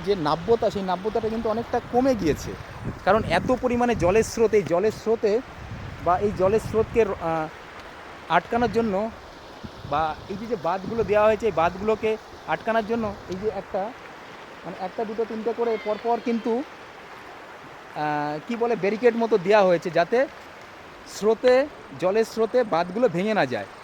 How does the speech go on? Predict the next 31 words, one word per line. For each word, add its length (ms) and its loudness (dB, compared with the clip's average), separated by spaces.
আর 360 2
এই 140 0
সমস্ত 460 0
পাহাড়ি 300 -2
নদী 220 -4
কিন্তু 360 -4
খুবই 180 -2
ভয়াবহতা 720 2
রূপ 200 2
ধারণ 260 2
করে 340 4
এবং 280 2
এখানে 300 0
কিন্তু 280 0
হরপা 440 4
বান, 340 4
আহ, 1040 -2
মাঝে 200 2
সাঝে 240 4
হতে 240 2
থাকে। 260 -2
তো 320 0
যাই 160 6
হোক, 120 4
যারা 280 6
বা 60 2
যে 120 0
সমস্ত 380 0
পর্যটকেরা 680 2
এই 80 -2
সমস্ত 280 2